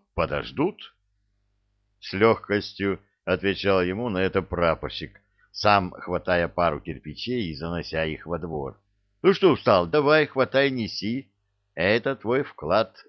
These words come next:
в дело части". Парень вначале не спеша подцепил рукой один кирпич с кузова и понёс его во двор.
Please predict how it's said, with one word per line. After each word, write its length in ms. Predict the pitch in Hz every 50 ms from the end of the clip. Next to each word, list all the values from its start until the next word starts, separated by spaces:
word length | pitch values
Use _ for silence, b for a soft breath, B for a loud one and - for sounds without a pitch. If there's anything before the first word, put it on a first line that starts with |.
| _
в 140 | - 73 73
дело 320 | 67 71 80 98 107 104 90
части". 640 | - - - 95 98 90 - - _ - - - _ _ _ _ _ _ _ _ _ _ _ _ _ _ _ _ _ _ _ _ _ _ _ _ _ _ _ _ _ _ _ _ _ -
Парень 500 | 104 113 120 123 120 120 120 117 117 - -
вначале 600 | 95 104 110 107 107 101 - 101 101 101 104 104
не 120 | 107 107 98
спеша 520 | - - 113 110 98 - - 92 90 87
подцепил 640 | - - 95 - - - - 95 - - 92 92 92
рукой 300 | 92 90 80 87 87 87
один 260 | 85 82 98 104 107
кирпич 480 | - - 131 120 - - 139 131 117 -
с 60 | -
кузова 480 | - - 131 139 135 107 120 127 131 135
и 60 | 131
понёс 480 | - - 110 92 85 87 90 85 - -
его 200 | 92 95 98 98
во 140 | 104 107
двор. 400 | 107 95 82 80 80 78 - -